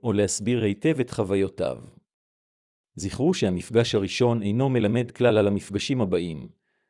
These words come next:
לעתים יש צורך בעד חמישה מפגשים כדי לאפשר למטפל לרכוש את אמון הילד ואת הדרך אל ליבו, ללמוד מה הוא אוהב ומה לא ולהכיר אותו מספיק טוב כדי להגיע איתו לתוצאות הרצויות.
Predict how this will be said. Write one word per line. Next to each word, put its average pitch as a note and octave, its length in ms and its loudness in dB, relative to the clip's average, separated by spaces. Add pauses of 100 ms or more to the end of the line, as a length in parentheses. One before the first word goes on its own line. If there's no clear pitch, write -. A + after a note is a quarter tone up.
לעתים F#2+ 480 0
יש A#2+ 160 0
צורך C3 340 2
בעד G#2+ 260 2
חמישה G2 440 0
מפגשים A2+ 640 -2
כדי G#2 260 0
לאפשר G#2+ 420 0
למטפל G2+ 460 0
לרכוש A2 560 0
את A#2 120 0
אמון A2+ 260 0
הילד G2 500 0
ואת G#2 260 0
הדרך A2+ 420 2
אל G2+ 40 2
ליבו, G2 520 0 (440)
ללמוד A#2 420 0
מה B2+ 140 2
הוא A#2+ 220 4
אוהב B2+ 340 2
ומה B2 260 2
לא C3 140 6
ולהכיר C#3+ 520 4
אותו A#2+ 240 0
מספיק A2+ 480 -2
טוב G2+ 480 2
כדי G#2 240 -2
להגיע G2 360 2
איתו A#2 260 2
לתוצאות G#2+ 580 -2
הרצויות. F2+ 840 -4